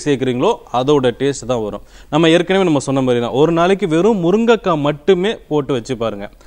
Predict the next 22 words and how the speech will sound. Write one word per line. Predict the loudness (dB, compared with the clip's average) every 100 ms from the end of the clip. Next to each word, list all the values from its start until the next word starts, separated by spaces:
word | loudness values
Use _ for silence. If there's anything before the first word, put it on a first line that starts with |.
| -20
சாம்பார் | -6 0 0 2 0
ரொம்ப | 0 -2 -2
நல்லா | -2 -2 -2
இருக்கும். | -4 -6 -12 -14 -20 0
ஒரு | 2
நாள் | 4 2
கத்திரிக்காய் | 2 0 2 0 2 0
போட்டு | -2 -4 -4
வச்சு | -4 -4
பாருங்க, | -4 -4 -6 -10 -12 -20 -2
முருங்கைக்காயும் | 4 4 6 4 4 2 2
கத்திரிக்காயும் | 0 0 -2 0 0 -2 -4
சேர்க்கலாம். | -4 -4 -8 -10 -14 -20 _
முள்ளங்கி | 0 4 4 4 2
மட்டுமே | 2 2 2 2 0
போட்டு | 0 -2 -2
செஞ்சு | -2 0
பாருங்க, | 0 -2 -2 -2
முள்ளங்கி | 0 0 0 0
போடும்போது | 2 2 2 0 -2 -2
எண்ணெயில | 0 0 0 2 2
வதக்கிட்டு | 2 0 -2 -2